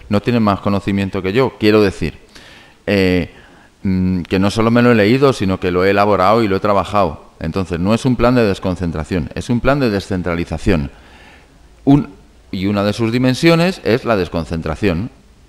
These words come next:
¿m? Que es lo que se, a lo que nos referimos también como descentralización administrativa, pero además, y que es lo que está vinculado a las competencias, pero además, mm, hay una, una,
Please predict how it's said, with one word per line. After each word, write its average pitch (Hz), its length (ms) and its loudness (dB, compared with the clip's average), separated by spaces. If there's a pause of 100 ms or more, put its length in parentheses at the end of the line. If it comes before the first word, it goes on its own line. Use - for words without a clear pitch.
(220)
¿m? 107 200 -2
Que 90 280 -4
es 120 200 -14
lo 85 160 -6
que 87 80 -8
se, 85 180 -6 (340)
a 95 120 2
lo 92 120 2
que 98 100 -2
nos 98 120 0
referimos 120 460 -2
también 131 220 -2
como 127 180 -2
descentralización 95 720 -4
administrativa, 113 840 0 (240)
pero 90 180 4
además, 98 500 0 (340)
y 80 140 -6
que 92 100 0
es 90 60 0
lo 104 80 -2
que 98 60 -2
está 104 220 -2
vinculado 110 540 2
a 120 40 4
las 98 120 -2
competencias, 87 640 -4
pero 90 200 0
además, 117 500 0 (640)
mm, 80 160 -4 (320)
hay 80 300 0
una, 85 460 -6
una, 82 360 -4